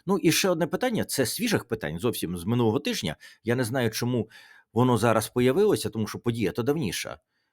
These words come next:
Ну, може, людина просто на це звернула увагу, що не було якихось відповідних достатньо інформації. Будь ласка, пане Тарасе, прокоментуйте візит Зеленського до Румунії. Щодо цієї події відсутня інформація, дякую.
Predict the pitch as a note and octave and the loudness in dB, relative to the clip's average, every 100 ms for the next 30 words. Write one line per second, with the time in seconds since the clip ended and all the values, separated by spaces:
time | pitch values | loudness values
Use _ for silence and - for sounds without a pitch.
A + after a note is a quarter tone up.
0 | _ A3 D3 B2+ B2 C3+ B2+ - G#2+ G2+ | _ -2 0 0 -2 -2 -2 -6 -6 -4
1 | G2 G#2+ F#2+ G#2 G#2 A#2+ G2 - - G2+ | -4 -4 -4 0 0 0 -4 -6 -4 -4
2 | F#2+ E2 F2+ - F#2 - G2 F#2 F#2+ F#2+ | -4 -4 -4 -6 -10 -8 -8 -6 -4 -4
3 | F2 F2 - F2+ F2+ F2+ - F2+ D2 - | -4 -6 -4 -4 -4 -6 -4 -6 -6 -10
4 | - - - - _ C3+ F3 G3+ - D#3+ | -14 -16 -20 -20 _ 2 4 2 0 0
5 | D#3+ D#3 F#2 - - A2+ B2 B2 B2 F#3+ | -2 0 -2 -4 -6 -4 0 0 0 -4
6 | - A#2 B2 B2 F#2 A2+ C#3 D#3+ - D3 | -4 -4 0 0 2 2 2 0 -2 0
7 | C#3+ F#3 E3+ F2 E2 C#2+ - _ - - | 0 0 0 -2 -4 -6 -10 _ -20 -20
8 | - - D#3+ D3+ D3+ E3 E3 D3 D3 C#3 | -8 2 4 4 2 4 4 6 4 2
9 | A3+ D#3+ A#2+ - F#3 E3+ C3+ - A#2 G#2+ | 2 0 0 -2 -2 0 -2 -2 0 0
10 | A2 F3 E3 F#2+ - C#2 | -2 -4 -2 -2 -4 -8